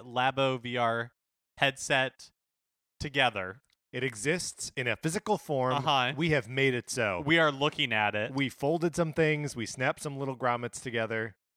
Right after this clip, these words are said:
Speaker 2: Grommets?
Speaker 1: Uh, I mean, it sounds good.
Speaker 2: Sure.
Speaker 1: I, li-, I, I'm into it.
Speaker 2: I'm sorry I questioned it. <laughs>
Speaker 1: Well, uh, one of the things that's actually kind of remarkable about it that, uh, like, the other V R, or, excuse me, Labo kits, they all have something where you're like,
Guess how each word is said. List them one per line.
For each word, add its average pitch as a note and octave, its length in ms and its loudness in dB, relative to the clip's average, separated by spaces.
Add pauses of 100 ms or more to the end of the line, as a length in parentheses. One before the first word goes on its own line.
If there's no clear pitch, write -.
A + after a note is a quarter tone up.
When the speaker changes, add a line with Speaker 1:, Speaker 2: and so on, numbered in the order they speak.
(120)
Speaker 2:
Grommets? D#3+ 480 -2 (880)
Speaker 1:
Uh, G#3+ 160 4
I G#3 80 2
mean, G#3 140 2
it F3+ 80 0
sounds A#3 400 2
good. A2+ 400 2
Speaker 2:
Sure. F#3 320 6 (260)
Speaker 1:
I, D#3 120 4
li-, D#3 100 0
I, D#3 280 2
I'm E3 220 0
into A#2+ 340 -2
it. A2 60 2
Speaker 2:
I'm D3 140 4
sorry D#3 280 6
I C#3+ 60 6
questioned A#2 440 -2 (100)
it. F3 160 -6
<laughs> G#2+ 60 -12 (920)
Speaker 1:
Well, G3 200 4
uh, G3 220 8
one D#3+ 280 4
of D#4 60 2
the C4+ 60 -2
things F3 280 -6
that's D3 260 -2
actually E3 400 -2
kind D3+ 220 -4
of C3+ 60 -8
remarkable A#2+ 480 0
about G#2 280 0
it G#2 180 -2 (540)
that, A#2+ 440 0
uh, G#2+ 560 0
like, C#3 180 0
the F3+ 120 -2
other A3 220 2
V C3+ 180 -6
R, C3 300 -2
or, B2 300 2 (140)
excuse C3 200 -8
me, G#2 80 -8
Labo B2 420 0
kits, - 380 -4 (720)
they E3 160 2
all E3+ 240 6
have D#3+ 180 0
something D3+ 280 -4
where A#2+ 80 -10
you're A2+ 100 -8
like, G#2 160 -6